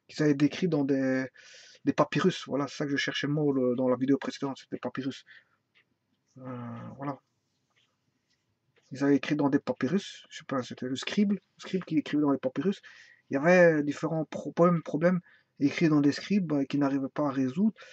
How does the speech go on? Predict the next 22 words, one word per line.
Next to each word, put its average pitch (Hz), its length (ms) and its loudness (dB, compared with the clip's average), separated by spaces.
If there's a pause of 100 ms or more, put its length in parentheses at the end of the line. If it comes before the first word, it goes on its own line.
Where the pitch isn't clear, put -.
(360)
Mais 175 180 8
en 135 140 2
fait, - 240 -2
après, 170 400 2
avec 131 320 0
les, 98 380 -6
les 131 200 -2
équations 143 360 0
qui - 100 -10
sont 131 180 -4
venues, 156 180 0
on 156 140 0
a, 131 60 0
on 110 200 -2
a 120 60 -4
su - 160 -10
com-, - 260 -6
on 127 120 -6
a - 40 -4
compris 131 360 -6
que 139 100 -6
eux, 135 80 -6